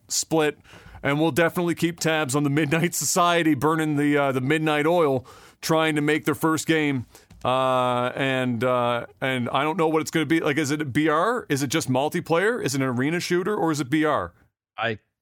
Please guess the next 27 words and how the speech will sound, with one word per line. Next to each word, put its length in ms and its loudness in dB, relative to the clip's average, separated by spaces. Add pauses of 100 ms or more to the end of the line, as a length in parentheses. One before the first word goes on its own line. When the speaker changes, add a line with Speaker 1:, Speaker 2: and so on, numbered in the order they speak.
(100)
Speaker 2:
will 280 -6
find 340 -2
out. 320 -2 (180)
<laughs> 100 -6 (720)
And 180 -2
what, 180 0
that 180 0
will 100 -4
also 420 -2
determine 800 -4
the, 300 -2
the 160 -2
likelihood 560 0
of 80 -6
success. 680 -4
So 100 -8
we'll 100 2
Speaker 1:
Yes. 200 2
Speaker 2:
see. 340 -2
We'll 220 -4
see, 560 -4
you 100 -10
know, 200 -4
what 180 -6
they 140 -2
announce. 500 -6 (340)
Speaker 1:
Absolutely. 640 -4